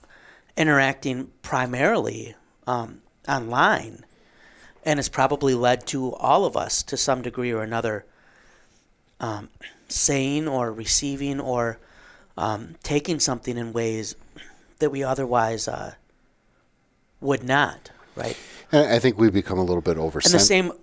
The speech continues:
Speaker 1: not just in the church, coworkers in the
Speaker 2: Yeah.
Speaker 1: workplace, this would apply.
Speaker 2: I think we've become oversensitive too, right? W-, we're not really, um,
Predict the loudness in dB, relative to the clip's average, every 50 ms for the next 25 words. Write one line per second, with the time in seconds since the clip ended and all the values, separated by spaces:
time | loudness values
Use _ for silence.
0 | -20 -20 -14 -4 0 2 2 2 2 0 -2 -4 0 0 -2 -2 -2 0 0 0
1 | 0 0 -4 -12 -18 -20 -20 -20 -20 -20 -20 -20 -20 -20 -20 -12 -4 2 4 4
2 | 6 6 4 4 4 0 0 2 0 -2 -2 0 4 4 4 4 4 0 -2 -2
3 | -2 -4 -6 -8 -10 -12 -12 -12 -12 -8 0 2 4 6 6 6 6 6 6 6
4 | 4 0 0 0 0 0 0 0 0 -2 0 0 -2 -2 -4 -6 -8 -8 -10 -10
5 | -10 -10 -10 -10 -10 -12 -20 -20 -20 _ _ _ _ _ _ _ _ _ _ -4
6 | -2 -2 -2 -2 -4 _ _ _ -12 -12 -12 -12 -10 -6 -4 0 0 0 0 0
7 | -2 -4 -4 -4 -4 -6 -8 -12 -18 -20 -20 _ _ _ -20 -20 -20 _ _ _
8 | _ _ _ _ _ _ -18 -16 -16 -14 -14 -16 -16 -18 -20 -20